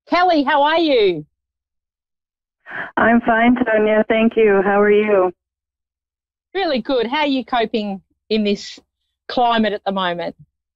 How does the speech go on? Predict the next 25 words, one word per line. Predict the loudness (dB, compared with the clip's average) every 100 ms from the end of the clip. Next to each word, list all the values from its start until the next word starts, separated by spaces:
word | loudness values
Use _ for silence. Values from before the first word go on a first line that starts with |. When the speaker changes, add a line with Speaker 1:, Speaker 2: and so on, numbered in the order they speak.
| _ _ _ _ _ _ _ _ _ -20 -18 -18 _
Speaker 2:
Well, | 0 2 2 2 0 -4 -16 -20 _ _ _
I'm | 0 2 4
working, | 2 0 0 0 0 0
so | 2 2
it | 4
is | 2 0 -4 _
still | -2 -2 _
stressful. | -2 0 -2 _ 0 2 2 0 _ _ _ _ _ _ _
And | 0 2 2 2 2 2
Speaker 1:
Yep. | 0 -4 -8
Speaker 2:
we | -2 2 4 4 4 2 -2 -2
just | -2 0
went | 0 0 0
through | 0 0
a |
tornado | 0 0 2 2 2 2
last | 2 0 -2 -6 -2
night, | 0 2 2 0 -4 _
so | -2 0 0 -2 -2
that | 0 -2 -4
made | -4 2 4 2 0
it | -4
a | -4
little | 0 2 0
more | 0 -2